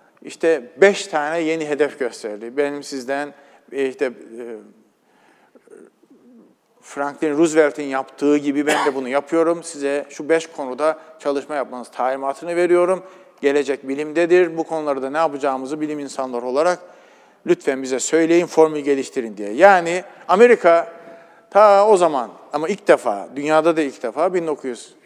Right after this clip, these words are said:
kırk dört yılında Frank Delano Roosevelt'le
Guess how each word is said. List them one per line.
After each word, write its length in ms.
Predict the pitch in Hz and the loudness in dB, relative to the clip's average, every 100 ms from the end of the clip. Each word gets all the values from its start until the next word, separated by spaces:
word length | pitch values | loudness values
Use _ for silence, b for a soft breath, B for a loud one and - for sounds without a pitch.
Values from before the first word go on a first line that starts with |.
| 131 113 110 - | -10 -8 -12 -14
kırk 300 | - 127 - | -12 -6 4
dört 280 | 151 143 | 4 4
yılında 540 | 135 113 113 160 185 - - 110 | -6 -8 -4 -2 -2 -4 -18 -20
Frank 320 | 107 147 135 147 | -8 -6 -4 -4
Delano 320 | 139 131 123 | -4 -2 -2
Roosevelt'le 600 | 139 127 120 110 120 | -2 -2 -4 -4 -10